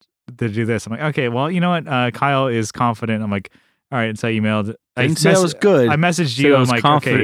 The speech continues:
Speaker 1: "Okay, is this something that you would wanna try out on this pedal?" And
Speaker 2: Fuck
Speaker 1: then,
Speaker 2: yeah.
Speaker 1: and so I messaged him. He's like, "Okay, cool. You have Kyle give it a shot." So you, uh, cracked it open today.
Speaker 2: Yeah. So I, I looked at the, the switch itself, and I just looked at, like, the solder points,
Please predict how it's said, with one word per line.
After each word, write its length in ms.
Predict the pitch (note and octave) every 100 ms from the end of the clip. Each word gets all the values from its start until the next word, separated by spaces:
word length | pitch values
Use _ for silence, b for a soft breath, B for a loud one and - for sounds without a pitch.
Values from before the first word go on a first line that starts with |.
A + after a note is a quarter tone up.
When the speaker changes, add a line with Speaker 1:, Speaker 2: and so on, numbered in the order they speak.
| A2
Speaker 1:
"Okay, 100 | A2
is 80 |
this 160 | B2+ C#3+
something 280 | D#3+ C#3+ C#3+
that 80 | C3+
you 120 | C3
would 80 | B2+
wanna 180 | B2 A2
try 220 | A#2+ A#2+
out 280 | B2 A#2 - _ _ _ -
on 100 | A2+
this 140 | G#2+
pedal?" 360 | - A2 A2 G2+ _ _ _ _ _ _ _ _
And 80 | -
Speaker 2:
Fuck 160 | A#2+
Speaker 1:
then, 100 | A#2+ A2
Speaker 2:
yeah. 300 | D#3 A2+ - - _
Speaker 1:
and 160 | G#2 F#2+
so 160 | G#2
I 100 | G2+
messaged 360 | G#2 G2+ A2+ -
him. 120 | G#2
He's 100 | G2
like, 80 | A2+
"Okay, 240 | D3 D3
cool. 260 | A#2+ D3+ G#2
You 80 | A2
have 160 | A2+
Kyle 220 | - A#2 A2
give 100 | G#2+
it 60 |
a 40 | G2
shot." 260 | G#2+ F#2+ -
So 120 | E3+
you, 260 | F3 F#3+ F3+
uh, 160 | D#3+
cracked 280 | C3+ E3 C#3+
it 60 | C#3+
open 180 | B2+ A#2+
today. 280 | A#2 A2 -
Speaker 2:
Yeah. 200 | C3+ B2
So 160 | - C#3+
I, 200 | - D3+ -
I 160 | C#3 C#3+
looked 500 | A#2+ A#2+ C#3+ - C#3+
at 260 | C3+ C3
the, 460 | B2+ B2 A#2+ A#2 A#2 _ _ _ _ _ _ _ _
the 80 | A2+
switch 400 | - C3+ C3+ -
itself, 680 | A2 - C3 G#2+ G#2+ - -
and 300 | A2 G#2+ G#2+
I 120 | A#2
just 180 | A2 -
looked 120 | A#2+
at, 80 | A2
like, 140 | G#2+
the 80 | G#2
solder 280 | - A#2 A2+
points, 580 | - G#2 G2+ G#2 -